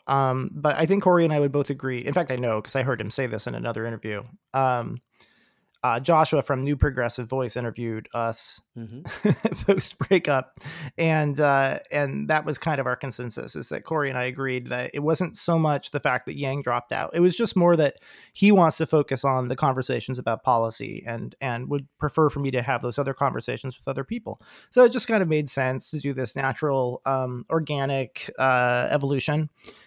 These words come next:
Speaker 1: Um, but, you know, I, I appreciate what you said about how it mirrors the Yang Gang in a way, because that is true. I mean, Corey and I, that was the whole point of the podcast. We, we came at Yang
Speaker 2: Mm-hmm.
Speaker 1: from wildly different perspectives.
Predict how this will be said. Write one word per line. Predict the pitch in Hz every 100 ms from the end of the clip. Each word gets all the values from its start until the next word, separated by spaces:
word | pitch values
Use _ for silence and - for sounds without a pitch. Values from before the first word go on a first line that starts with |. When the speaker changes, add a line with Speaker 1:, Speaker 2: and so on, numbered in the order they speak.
| _ -
Speaker 1:
Um, | 156 151 143 _ _ -
but, | - 226 - _ _ _ _ _
you | 240 240
know, | 240 - -
I, | 185
I | 185
appreciate | 196 190 214 226 196
what | 160
you |
said | 151 165
about | 151 127
how | 139 139
it | 117
mirrors | 151 147 135 139
the |
Yang | 131 127 127
Gang | 110 104 107 -
in | 131
a |
way, | 127 143 113 85 - _
because | 147 160 139
that | 151 143
is | - 160 131
true. | - 139 - -
I | 139
mean, | 139 131
Corey | 160 160
and | 156
I, | 143 135
that | - 143
was | 143
the | 147
whole | 143
point | 165 147
of |
the | 123
podcast. | 165 156 - - 156
We, | 151 -
we | 165
came | 170 180 156
at | 147
Yang | 151 147
Speaker 2:
Mm-hmm. | 135
Speaker 1:
from | 143 120 127
wildly | 135 151 151 147
different | 139 - 120 -
perspectives. | 117 - 151 - 107 113